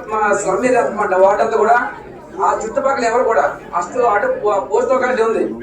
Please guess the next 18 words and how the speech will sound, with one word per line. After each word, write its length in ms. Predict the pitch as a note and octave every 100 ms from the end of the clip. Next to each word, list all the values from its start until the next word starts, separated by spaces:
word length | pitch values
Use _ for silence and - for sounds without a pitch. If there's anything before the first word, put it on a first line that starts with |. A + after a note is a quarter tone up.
| A#2+ A#2+ -
నావస్, 380 | F#3 A#3+ C4 A3 F3+ - - - G#3 G#3 G#3+ -
ఆ, 240 | F3 -
అపార్ట్మెంట్స్ 440 | C4 C4 B3+ B3
ఉన్నాయి, 200 | A3 G#3+ G3+ - - - -
ఇటుపక్క 520 | A3 A3+ B3+ B3 A3
స్వతంత్ర 400 | - A3 B3+ C4
నగర్ 200 | B3+ A#3
స్లమ్ 260 | - G#3 A#3
ఏరియా, 380 | B3+ A#3 A#3 - - - G#3
రామచంద్ర 440 | G#3+ A#3+ A#3+ A#3+
నగర్, 260 | A3+ A3+ G3+
బర్మా 280 | F#3+ A3
కాలనీ, 300 | A3 G#3+ G#3+
గాంధీ 320 | A3 A3 A#3 A#3
నగర్, 320 | G#3 G#3+ A3 G3 - - - -
నడుపూర్ 360 | - - B3+
ప్రాంతాలు, 600 | G#3 G3+ F3+ - - - - - - - - -
ఏదైతే 760 | D#4+ A#4+ C5+ C4 C4 B3+ A#3+